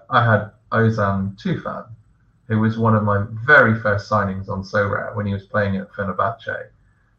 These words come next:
and he was a, you know, he's a pretty solid scorer there. Um, he did really well for me in the first season, and then that summer he got a transfer to Watford and just completely died.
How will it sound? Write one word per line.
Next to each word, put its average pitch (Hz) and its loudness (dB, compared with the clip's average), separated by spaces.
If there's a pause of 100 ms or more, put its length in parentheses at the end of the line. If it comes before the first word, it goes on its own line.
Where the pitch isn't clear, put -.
and 104 -2
he 117 2
was 101 0
a, 95 0
you 101 -10
know, 95 -4
he's 95 -8
a - -20
pretty 180 -2
solid - -2
scorer - -4
there. - -6
Um, 107 4 (1160)
he 131 0
did 147 0
really 151 4
well 131 6
for - -6
me 117 2
in 107 2
the 107 -4
first 127 4
season, 101 0
and 110 2
then 110 6
that 107 -2
summer 117 2 (400)
he 131 -2
got 117 0
a - -8
transfer 113 0
to 107 -6
Watford 110 -2 (720)
and 110 4
just 110 -2
completely 110 0
died. - -4